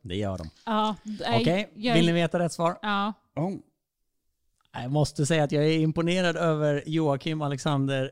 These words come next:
Speaker 1: Lundell alltså. Du satte den igen. Det är vin och vi dricker betydligt mycket mer.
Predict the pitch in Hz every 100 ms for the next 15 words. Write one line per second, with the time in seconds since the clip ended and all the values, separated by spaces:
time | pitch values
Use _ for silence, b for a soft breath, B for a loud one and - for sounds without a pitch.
0 | - 131 135 135 143 123 101 101 95 -
1 | - 123 127 147 143 143 135 131 127 92
2 | 117 135 139 139 135 - 127 139 120 123
3 | 131 135 147 165 147 160 151 - 240 190
4 | 151 135 117 110 95 90